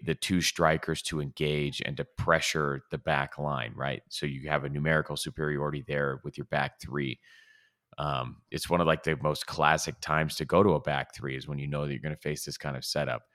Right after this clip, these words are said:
So dropping Ilie, dropping Acosta on the left, or dropping, uh, Sifu on the right makes a lot of sense. Pushing your wing backs,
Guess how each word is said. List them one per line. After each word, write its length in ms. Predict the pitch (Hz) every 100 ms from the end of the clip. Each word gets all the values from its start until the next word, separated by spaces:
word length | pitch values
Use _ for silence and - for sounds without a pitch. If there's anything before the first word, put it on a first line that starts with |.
| _ - _
So 140 | - 85
dropping 440 | 95 98 98 90
Ilie, 460 | 90 90 87 85 82
dropping 380 | 87 85 87 80
Acosta 440 | - 80 80 76
on 100 | 76
the 100 | 71
left, 360 | 76 78 - 73
or 140 | 69
dropping, 580 | - 73 73 76 71 65 _ _ _ _ 69
uh, 440 | 73 71 65 62 - _ _ _
Sifu 420 | - 95 92 85 78
on 80 | 73
the 80 |
right 220 | 73 80 -
makes 220 | 80 -
a 40 |
lot 140 | 78 71
of 80 | -
sense. 220 | 80 -
Pushing 360 | - 98 87
your 140 | 82 76
wing 280 | 82 85 82
backs, 520 | 78 76 73 -